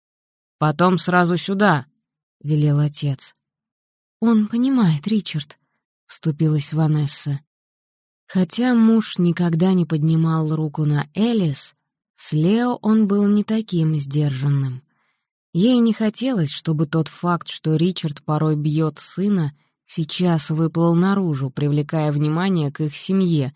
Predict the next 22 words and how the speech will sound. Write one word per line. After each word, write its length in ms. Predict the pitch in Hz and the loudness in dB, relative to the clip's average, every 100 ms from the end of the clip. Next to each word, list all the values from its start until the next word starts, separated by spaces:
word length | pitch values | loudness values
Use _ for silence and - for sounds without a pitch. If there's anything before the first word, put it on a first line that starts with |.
| _ | _
чтобы 420 | - - 165 160 | -14 -2 0 0
полиция 720 | 147 156 151 185 - - 151 | 0 0 2 0 -4 -4 -4
тратила 520 | 147 156 151 151 156 | -2 -2 -2 0 0
время 380 | 151 151 165 175 | 2 2 4 2
на 260 | 160 151 151 | 2 2 0
это 180 | 151 156 | -2 -4
вместо 480 | 135 151 147 - | -2 -2 -2 -6
поисков 600 | 147 156 156 147 - 160 - | -6 -2 -2 -2 -6 -8 -2
Элис. 580 | 185 160 147 131 - - _ _ _ _ _ _ _ _ _ | 0 2 0 -4 -10 -16 _ _ _ _ _ _ _ _ _
«Мне 400 | 156 160 151 147 | 0 2 2 0
только 340 | 156 151 147 | 0 -2 0
не 200 | 156 151 | 0 0
ясно, 520 | 151 180 175 - 165 147 | 0 0 -2 -2 -4 -4
как 280 | 160 151 | -4 -4
это 180 | 151 156 | -4 -4
поможет», 760 | 147 170 170 180 156 131 143 - _ _ _ - | 0 2 4 2 0 -2 -8 -14 _ _ _ -8
заметил 640 | 143 156 160 156 - 151 | -2 2 2 0 -4 -4
Ричард, 500 | 151 170 208 202 185 | -2 -2 -4 -8 -8
хмуро 500 | - - 156 170 185 | -12 -4 0 2 0
глядя 460 | 170 165 160 156 160 | 0 0 0 -2 -2
на 140 | 165 | -2
детектива. 800 | 160 147 175 - - 160 147 139 | -4 -6 -8 -8 -6 -2 -2 -2